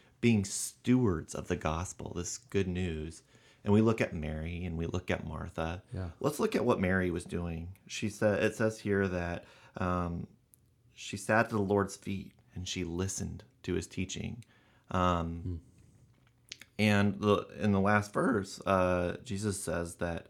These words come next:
Speaker 1: Mary has chosen.
Speaker 2: Hmm.
Speaker 1: She, Mary chose to sit at his feet. She
Speaker 2: Yeah.
Speaker 1: chose to listen. Um, and that was the good portion. And so,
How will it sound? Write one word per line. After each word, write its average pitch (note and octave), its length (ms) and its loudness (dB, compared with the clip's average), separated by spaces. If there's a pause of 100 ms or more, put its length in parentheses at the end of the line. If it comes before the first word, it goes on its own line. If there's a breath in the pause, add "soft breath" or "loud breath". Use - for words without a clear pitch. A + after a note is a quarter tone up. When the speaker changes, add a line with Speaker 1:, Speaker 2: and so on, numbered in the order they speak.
(100)
Speaker 1:
Mary G2+ 380 4
has F#2 220 -4
chosen. G2+ 800 2
Speaker 2:
Hmm. - 60 -8
Speaker 1:
She, F2+ 180 -4 (120)
Mary A2+ 500 0
chose A2+ 640 0 (280 loud breath)
to - 80 -10
sit F2+ 220 -6
at F2 120 -4
his F#2 160 -10
feet. - 280 -10
She - 160 -4
Speaker 2:
Yeah. G2+ 60 -2
Speaker 1:
chose A2+ 420 6
to - 120 -10
listen. D#2 520 -4 (480 loud breath)
Um, E2+ 600 2 (200)
and G2 140 2
that G#2 100 6
was G#2+ 160 4
the G2+ 80 -2
good F#2+ 260 -2
portion. F2+ 540 -2
And F#2+ 160 -4
so, G2+ 360 6